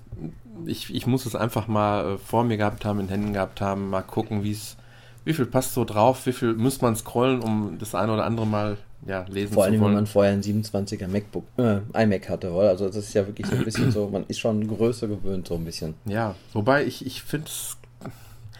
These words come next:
Speaker 1: wenn man das so nah vor sich hat, ähm, meine ich, ich hab dann siebenundzwanzig Zoller vor mir, ich vermisse da dann nichts,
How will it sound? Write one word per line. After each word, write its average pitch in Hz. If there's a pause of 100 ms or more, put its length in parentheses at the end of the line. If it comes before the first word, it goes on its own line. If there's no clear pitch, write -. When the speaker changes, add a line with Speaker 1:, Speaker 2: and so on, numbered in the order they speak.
(180)
Speaker 1:
wenn 110
man 127
das 131
so 135
nah 127
vor 156
sich 127
hat, -
ähm, 107
meine 120
ich, 160
ich -
hab -
dann 165
siebenundzwanzig 113
Zoller 95
vor 95
mir, 98
ich 101
vermisse 123
da 92
dann 90
nichts, -